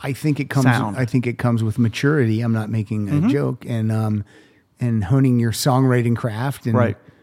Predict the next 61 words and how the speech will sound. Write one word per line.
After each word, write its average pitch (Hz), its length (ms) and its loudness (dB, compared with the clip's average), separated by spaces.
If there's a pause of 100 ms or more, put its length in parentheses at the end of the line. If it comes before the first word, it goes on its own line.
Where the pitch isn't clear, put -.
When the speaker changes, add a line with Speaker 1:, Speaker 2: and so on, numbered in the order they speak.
(280)
Speaker 1:
you 202 140 -2
know, 117 100 2
the 113 100 0
first 165 300 0
U 147 100 0
two 127 220 0
album 120 260 2
doesn't 120 220 -2
sound 117 280 -2
like 113 180 -2 (260)
Speaker 2:
Mm-hmm. 160 280 4 (680)
Speaker 1:
the 127 140 -2
later 120 260 0
stuff. 120 380 -2
It's 131 80 0
Speaker 2:
Yep, 135 80 2
yep, 131 100 -4
Speaker 1:
just, 151 140 -2
Speaker 2:
yep. 190 240 -4
Speaker 1:
it's 131 80 -10
just 135 160 -2
different. 180 300 -4 (100)
Speaker 2:
Right. 123 160 2 (540)
Speaker 1:
So - 160 -2
now 214 200 0
we're 285 140 -2
moving 175 240 0
on 151 160 0
to 147 100 0
a 135 60 -2
couple 143 280 -4
of 123 80 -4
things 123 420 -2
that 127 100 -6
I, 151 320 -2
I'm 143 200 4
really 139 280 4
not 120 180 -2
familiar 120 340 0
with 110 140 -4
these 107 380 -4 (1200)
two. 110 300 -2
Are 127 80 0
these, 190 180 2
like, 214 180 0
really 175 300 4
proper 165 480 -2
X 143 220 -4
T 156 120 -4
C 151 220 -2
albums? 151 380 0
Speaker 2:
They 160 140 2
are. 180 220 0
They're 127 240 2
absolutely. 143 560 -2
So 156 180 0
that, 180 240 0
this 175 200 0
was 175 280 0
the 143 260 0
strike. 170 520 0